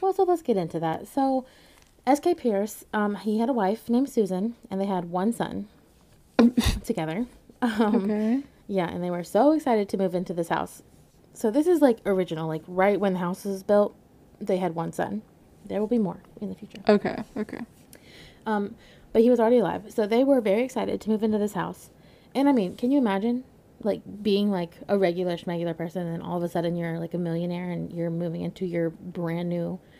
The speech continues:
Speaker 1: mansion that, that you just got built for you?
Speaker 2: Yeah, that, I mean, that is crazy.
Speaker 1: I mean, that's my whole entire goal in life. So, you know, Susan,
Speaker 2: <laughs>
Speaker 1: she was very excited.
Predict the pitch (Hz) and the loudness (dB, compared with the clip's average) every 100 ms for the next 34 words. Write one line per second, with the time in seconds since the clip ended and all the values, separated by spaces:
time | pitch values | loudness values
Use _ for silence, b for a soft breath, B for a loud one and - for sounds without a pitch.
0 | b b - 202 180 190 220 185 175 208 | b b -8 -4 -2 0 0 0 -2 -6
1 | 185 175 175 180 190 196 - 262 285 302 | -4 -2 -4 0 2 2 2 -2 0 -2
2 | - - b b b 208 196 190 180 175 | -6 -20 b b b 4 6 6 6 4
3 | - 196 202 - 190 185 180 175 175 180 | 0 2 2 2 2 2 0 2 0 -2
4 | - - - - 220 - - 196 185 202 | -6 -6 -6 -8 -8 -10 -12 -6 -2 -2
5 | 185 175 190 170 170 165 165 180 170 160 | -4 -4 -2 -4 -4 -6 -4 -4 -4 -4
6 | 170 - - - 180 185 - b b b | -6 -8 -14 -8 -8 -8 -12 b b b
7 | b b b 233 196 214 196 262 214 175 | b b b -4 -2 0 0 0 0 -2
8 | - - 262 226 175 - 175 196 180 - | -4 -6 0 0 -2 -10 -2 -2 -2 -8
9 | 196 190 196 | -8 -8 -6